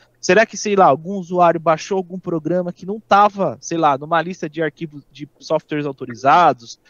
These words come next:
Ou até mesmo foi lá e baixou, né? É, eu já vi casos, cara, pra você ter uma ideia, de, tipo, a pessoa foi lá, baixou um, um, um papel de parede, que seja de tema,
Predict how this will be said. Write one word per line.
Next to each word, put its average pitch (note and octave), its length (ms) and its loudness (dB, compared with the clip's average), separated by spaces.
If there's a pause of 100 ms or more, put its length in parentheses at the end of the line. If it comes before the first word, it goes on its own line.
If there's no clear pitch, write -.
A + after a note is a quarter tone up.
(160)
Ou G3 120 4
até B3+ 180 2
mesmo A3+ 260 -4
foi G#3 160 -2
lá F#3 160 4
e G3+ 40 0
baixou, F#3 600 -4 (200)
né? F3 200 -2 (320)
É, D#3+ 420 -2
eu D#3 120 -2
já G3 120 -2
vi F3+ 160 -10
casos, G3+ 480 -2
cara, D3 260 -2
pra D#3 140 -16
você D3+ 220 -16
ter D#3 120 -10
uma D3+ 140 -8
ideia, D3+ 340 0
de, C#3 80 -16
tipo, - 260 -16
a - 20 -20
pessoa E3+ 320 -10
foi F3+ 180 -4
lá, E3 160 2
baixou E3+ 520 -4
um, D#3 440 -16 (100)
um, C#3+ 140 -20 (1200)
um D3 40 -14
papel F#3+ 320 4
de F#3 120 -8
parede, F3 420 2
que - 80 -20
seja D#3 240 -4
de D3+ 140 -16
tema, F#3 460 -2